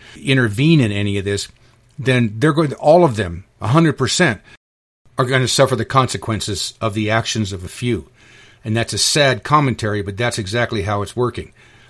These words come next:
The mainstream media, which is communist controlled, and in fact, the majority of the members of mainstream media are communists.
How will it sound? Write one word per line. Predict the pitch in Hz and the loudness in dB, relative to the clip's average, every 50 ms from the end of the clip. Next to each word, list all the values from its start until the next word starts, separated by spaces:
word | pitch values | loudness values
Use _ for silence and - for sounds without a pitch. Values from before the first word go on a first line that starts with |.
| _ _ _ _ _ | _ _ _ _ _
The | - 123 110 | -4 -2 0
mainstream | 117 135 143 156 160 - - - 156 147 135 127 | 0 2 2 2 2 2 0 0 0 0 0 0
media, | 135 151 165 147 120 110 104 95 | 0 0 0 0 -2 -2 -4 -2
which | 104 123 123 - | -2 -2 -2 -2
is | 113 - | -4 -4
communist | - - 143 135 120 117 110 107 104 - - | -2 -2 0 2 2 2 0 -2 -4 -4 -6
controlled, | 113 101 - - 113 101 95 95 95 - _ _ _ _ _ _ _ _ _ _ _ _ _ _ _ _ _ _ - - _ _ _ _ - | -6 -6 -4 -4 -4 -2 -4 -6 -10 -14 _ _ _ _ _ _ _ _ _ _ _ _ _ _ _ _ _ _ -20 -20 _ _ _ _ -2
and | 135 135 131 | 0 0 2
in | - | 2
fact, | - 170 147 127 - - - - - - | 4 2 2 2 -2 -8 -20 -20 -8 -4
the | - 139 | 0 0
majority | 139 139 117 - 147 143 143 139 131 123 127 | 0 0 2 2 4 4 4 4 4 2 0
of | 110 - | 0 -2
the | 120 | -2
members | 110 113 135 156 156 127 117 101 | 0 2 2 4 4 4 2 0
of | 110 98 | 0 0
mainstream | 104 107 107 104 101 92 - - 107 101 98 104 | 0 0 0 0 -2 -4 -4 -4 -4 -4 -2 -2
media | 107 104 101 101 101 | -2 -4 -4 -4 -6
are | 98 | -6
communists. | - - 131 127 120 110 104 95 98 98 - | -4 -2 0 0 2 2 0 -2 -4 -6 -8